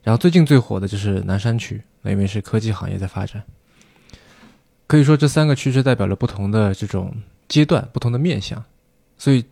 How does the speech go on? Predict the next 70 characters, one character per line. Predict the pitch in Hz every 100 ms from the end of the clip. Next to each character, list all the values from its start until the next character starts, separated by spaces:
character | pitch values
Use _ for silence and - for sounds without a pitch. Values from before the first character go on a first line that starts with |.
| _
在 | - 156
不 | 170
同 | 131
的 | 127
阶 | 131
段， | 131 117 101 123
深 | - 139
圳 | 139 110
这 | -
个 | 110
城 | 107 - 101
市， | 113 - 101
作 | 107
为 | 107
一 |
个 | 110
城 | - 110
市， | 131 120
好 | -
像 | 98 104
是 | 101 101 101 -
会 | -
有 | 101
不 | -
同 | 110
的 | 104
面 | 107 101
向 | - 104
的。 | - _ _ - _ _ _ _ _ _ _ _ _ _
但 | 180
是 | 165 170 151 139 - _ _ _ _
与 | 175
此 | 202
同 | 101 107
时 | 104
哈， | 95 95 101
我 | 110 104
最 | - 135
近 | 135
这 | 123
段 | 113
时 |
间 | 117 117 - _ _
在 | 131
深 | 123 127
圳 | 123 110
跑 | -
的 | 101
比 | 107
较 | 98
多 | 117
的 | 117
是 | 120
公 | 127 135
园， | 90 - - _ _ _ _ _ _ _ _ _ _
去 | - 127
的 | 113 107
深 | -
圳 | 120 117
湾 | 117
公 | 117 113
园 | 98
啊， | 104 107 107
红 | 104 104
树， | 104 113 107
红 | 113
树 | 110 110
林 | 104
公 | 107 107
园。 | 95 98